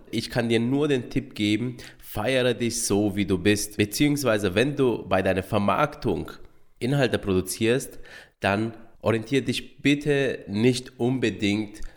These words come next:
hauptsächlich an andere, sondern schau, was du für eine Sache vor dir hast, was du machst, wie du drauf bist, wie die Leute in deinem Unternehmen sind. Und wenn du ein Einzelunternehmer bist, dann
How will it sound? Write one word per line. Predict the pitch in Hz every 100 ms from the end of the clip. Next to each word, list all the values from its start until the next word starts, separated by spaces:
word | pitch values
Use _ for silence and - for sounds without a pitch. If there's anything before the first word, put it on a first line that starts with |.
| - -
hauptsächlich | 107 104 - 98 - 95 85
an | 82
andere, | 85 82 76 69 - -
sondern | - 113 135 135 139 160 165 - - - -
schau, | - 117 127
was | 120 117 -
du | 117 117 110 110 - -
für | - 113 107 98 - -
eine | 107 107
Sache | 117 104 110
vor | - 95
dir | 85 82 87
hast, | 87 - 101
was | 107 - -
du |
machst, | 113 117 123 - - 101
wie | 113
du | 107
drauf | 120 104 127 139 -
bist, | 104 92 - 104
wie | 113
die | 123
Leute | 117 110 127 139 131
in | 104
deinem | 110 110 110
Unternehmen | 117 117 113 135 127
sind. | 123 113
Und | 107
wenn | 117
du |
ein | 120 113
Einzelunternehmer | 117 139 147 135 135 123 127 131
bist, | 117 135 139 - - - -
dann | 110 120 135